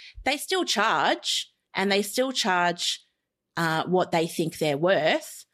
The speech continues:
but they're not in a situation of having to provide for their family, <clears throat> having to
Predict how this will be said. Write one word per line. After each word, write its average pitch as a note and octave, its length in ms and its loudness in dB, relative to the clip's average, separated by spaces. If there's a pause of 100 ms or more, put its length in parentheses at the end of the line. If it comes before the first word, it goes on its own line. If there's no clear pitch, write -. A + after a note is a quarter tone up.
(280)
but A3 140 0
they're A#3 100 2
not A#3+ 220 2
in C4 100 -2
a C4 80 -2
situation F3 800 -2
of E3+ 80 -2
having F3 400 -2
to F3 120 -4
provide D#3 480 -4
for E3 120 -4
their D#3+ 140 -2
family, E3 600 -6 (180)
<clears throat> E3+ 200 2
having E3+ 280 -2
to D#3+ 340 -4